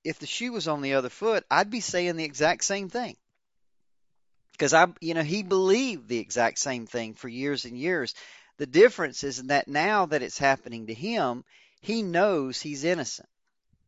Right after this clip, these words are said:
So Job's problem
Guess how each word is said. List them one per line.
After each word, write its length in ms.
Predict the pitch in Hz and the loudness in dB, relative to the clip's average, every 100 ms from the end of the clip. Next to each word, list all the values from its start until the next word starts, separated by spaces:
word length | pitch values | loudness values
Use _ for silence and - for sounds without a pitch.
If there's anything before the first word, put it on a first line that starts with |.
| _ _ _ _ _ _ _ | _ _ _ _ _ _ _
So 200 | - 151 | -4 -4
Job's 500 | 127 175 247 240 - | 0 6 6 6 -2
problem 800 | - 147 120 113 107 107 123 | 2 4 6 2 -4 -6 -10